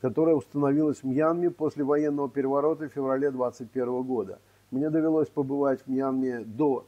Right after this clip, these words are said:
переворота. А, ну, в общем, достаточно бедная страна.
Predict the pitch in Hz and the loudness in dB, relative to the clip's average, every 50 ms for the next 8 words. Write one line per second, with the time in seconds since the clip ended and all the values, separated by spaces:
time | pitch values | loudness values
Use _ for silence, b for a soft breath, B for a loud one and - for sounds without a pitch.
0 | - - - 127 120 123 120 120 120 123 147 160 165 165 175 160 156 - - - | -16 -12 -8 -4 -4 0 0 2 2 2 2 0 2 2 2 2 2 0 -4 -8
1 | 135 131 131 131 127 127 127 123 123 127 131 139 151 147 143 151 135 - - 151 | -8 -4 -4 -2 -4 -4 -4 -6 -6 -6 -6 -4 -4 -2 -2 -2 -4 -4 -6 -4
2 | 139 135 131 120 - 135 135 127 - 165 147 127 131 117 - - 127 123 131 139 | -4 -4 -4 -4 -6 -6 -6 -4 -2 -2 0 0 -2 -4 -4 -6 -6 -4 -2 -2
3 | 131 120 120 117 113 110 101 - - 123 127 131 143 151 156 156 | -2 -2 -4 -6 -8 -10 -12 -8 -6 -4 -2 -2 0 -2 -2 -4